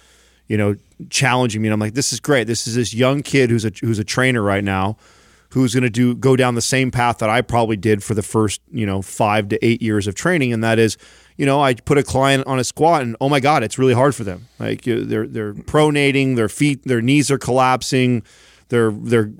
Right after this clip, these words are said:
chest is falling forward, they can't retract their shoulders enough. Oh, abandon ship.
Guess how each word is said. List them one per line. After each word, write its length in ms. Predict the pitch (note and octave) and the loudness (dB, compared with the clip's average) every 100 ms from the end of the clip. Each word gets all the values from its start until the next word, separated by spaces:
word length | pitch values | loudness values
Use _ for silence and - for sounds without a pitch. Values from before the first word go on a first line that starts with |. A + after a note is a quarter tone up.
| - - A2 B2+ | -12 -6 -4 -4
chest 320 | - C#3+ C#3 | -2 -2 -2
is 100 | C3+ - | -4 -2
falling 340 | C#3+ C3 B2+ | 0 0 -2
forward, 600 | - C#3 C3 B2+ B2 A2+ | -2 2 4 4 2 2
they 100 | A#2 | -2
can't 260 | - C3+ B2+ | -2 -2 -2
retract 380 | B2 C#3 B2+ | -2 0 -2
their 100 | - | -2
shoulders 420 | A#2 - B2 B2 A2+ | -2 2 2 2 0
enough. 400 | A#2+ A#2+ A#2 - - _ _ _ - | 0 2 0 -2 -16 _ _ _ -4
Oh, 200 | B2 A2 | 0 0
abandon 460 | A2+ G#2 C3 C3+ B2 | -2 -2 0 0 -2
ship. 440 | - C#3 C3 A2+ | -2 2 2 2